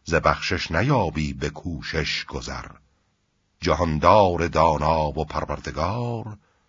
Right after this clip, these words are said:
چنین آفرید اختر روزگار. دگر گفت،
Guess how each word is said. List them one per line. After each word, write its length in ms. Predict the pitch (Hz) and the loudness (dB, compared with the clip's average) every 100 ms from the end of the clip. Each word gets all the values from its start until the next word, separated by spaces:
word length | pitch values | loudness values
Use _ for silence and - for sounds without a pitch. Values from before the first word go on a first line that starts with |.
| _ _ | _ _
چنین 580 | - 82 87 143 113 76 | -8 -2 2 2 2 0
آفرید 920 | 73 69 67 62 - 71 69 62 62 | 0 0 -2 -10 -10 -8 -8 -8 -10
اختر 380 | 65 - 69 65 | -10 -8 -8 -8
روزگار. 840 | 65 62 65 62 60 50 - - - - _ _ _ _ _ _ _ _ _ _ _ _ - 67 | -10 -14 -14 -14 -14 -14 -16 -20 -20 -20 _ _ _ _ _ _ _ _ _ _ _ _ -12 -4
دگر 260 | 87 120 | -2 0
گفت، 680 | 113 110 120 107 - - - | 0 0 0 -2 -6 -16 -20